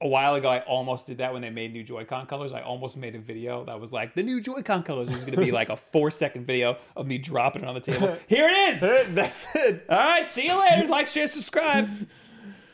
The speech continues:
Speaker 2: Uh,
Speaker 1: Uh,
Speaker 2: Good times.
Speaker 1: Real Steel Place is in Japan. The original Switch with no dock is two hundred and twenty dollars. So what's the point of the light for them at that point? I thought it was two fifty.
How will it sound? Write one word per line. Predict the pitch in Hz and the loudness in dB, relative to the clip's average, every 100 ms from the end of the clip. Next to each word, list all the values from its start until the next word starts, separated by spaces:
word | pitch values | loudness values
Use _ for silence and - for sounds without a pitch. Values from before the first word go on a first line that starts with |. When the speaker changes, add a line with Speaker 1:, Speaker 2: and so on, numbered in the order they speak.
| _ _ _ 165 | _ _ _ 0
Speaker 2:
Uh, | 170 160 151 139 120 113 - - _ _ _ _ _ _ _ _ - - | 4 6 6 6 4 2 -2 -20 _ _ _ _ _ _ _ _ -16 -6
Speaker 1:
Uh, | 127 127 120 117 113 113 113 113 113 110 110 110 110 107 | -2 2 4 4 4 4 2 2 0 0 0 0 -2 0
Speaker 2:
Good | 107 107 | 0 0
times. | 107 104 104 107 - - - | -2 -2 -4 -4 -6 -8 -6
Speaker 1:
Real | 151 254 277 | -2 -2 -2
Steel | - - 233 214 | -4 -4 -2 -2
Place | - 226 160 | -2 -4 -4
is | 139 | -2
in | 180 | -2
Japan. | 165 - 180 151 | -4 -4 -4 -4
The | 104 | -8
original | 107 156 151 | -6 -6 -6
Switch | - - 156 110 | -8 -8 -8 -8
with | - 113 | -10 -8
no | 131 170 | -4 -4
dock | 120 139 135 104 | -4 -4 -4 -6
is | - - | -12 -8
two | 220 | -6
hundred | 185 117 | -6 -8
and | 107 | -10
twenty | 170 156 | -8 -2
dollars. | 160 107 107 | -2 -4 -6
So | - | -6
what's | 120 202 - | 0 0 0
the | - 160 | -12 -12
point | - 208 226 _ | -6 -6 -6 _
of | 131 120 | -6 -6
the | 123 | -4
light | 127 180 - _ | 0 0 0 _
for | - | -6
them | 135 180 190 - | -2 -2 -4 -6
at | 139 | -4
that | 160 170 - | -4 -4 -8
point? | - 110 - _ _ _ _ _ _ _ _ _ _ _ - | -14 -14 -16 _ _ _ _ _ _ _ _ _ _ _ -6
I | |
thought | 175 | -2
it | |
was | 214 | -2
two | - 185 | -2 -2
fifty. | 180 208 - | 0 -2 -8